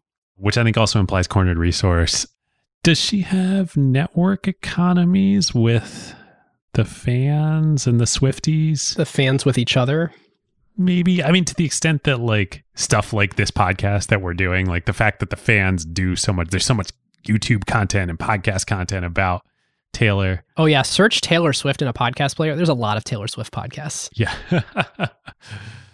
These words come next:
Speaker 1: Maybe. I don't think it's strong network economies, though.
Speaker 2: If I were to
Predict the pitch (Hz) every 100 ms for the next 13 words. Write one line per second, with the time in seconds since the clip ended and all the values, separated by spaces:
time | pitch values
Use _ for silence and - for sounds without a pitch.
0 | _ _ _ 175 151 131 135 151 170 131
1 | - - - 90 87 85 85 107 98 123
2 | - 131 135 143 - 135 143 135 - _
3 | _ - 208 208 208 233